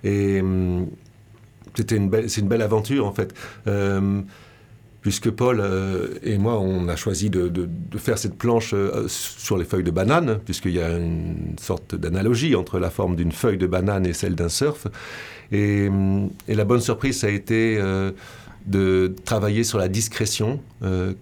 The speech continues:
qui est aussi un des thèmes qui m'intéresse pour l'instant, la discrétion en art,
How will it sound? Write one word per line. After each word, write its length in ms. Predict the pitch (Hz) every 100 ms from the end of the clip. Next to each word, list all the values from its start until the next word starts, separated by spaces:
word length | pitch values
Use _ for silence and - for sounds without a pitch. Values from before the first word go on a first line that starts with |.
| -
qui 180 | 101 101
est 20 |
aussi 260 | 110 107 120
un 40 |
des 160 | 98 95
thèmes 300 | 113 107 101
qui 180 | 101
m'intéresse 480 | 95 92 92 92 101
pour 140 | - 92
l'instant, 320 | 87 - 135
la 100 | 95
discrétion 680 | 98 - 92 85 - 90 113 - - - 95
en 160 | 95
art, 260 | 104 131